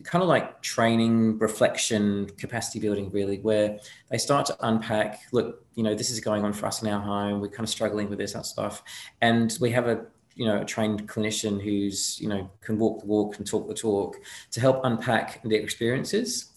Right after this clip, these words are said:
And you go away kind of learning, "Oh, I see, I didn't quite see it that way." A bit like the thing of, you know,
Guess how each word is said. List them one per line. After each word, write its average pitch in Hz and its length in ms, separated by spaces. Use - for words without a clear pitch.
And 113 260
you 113 100
go 127 200
away 120 180
kind 110 160
of 107 80
learning, 110 440
"Oh, 131 220
I 123 80
see, 135 520
I 110 40
didn't 127 200
quite 127 200
see 131 240
it 127 80
that - 160
way." 101 360
A 120 40
bit 143 240
like 131 240
the 120 120
thing 120 260
of, 110 160
you 117 80
know, 104 300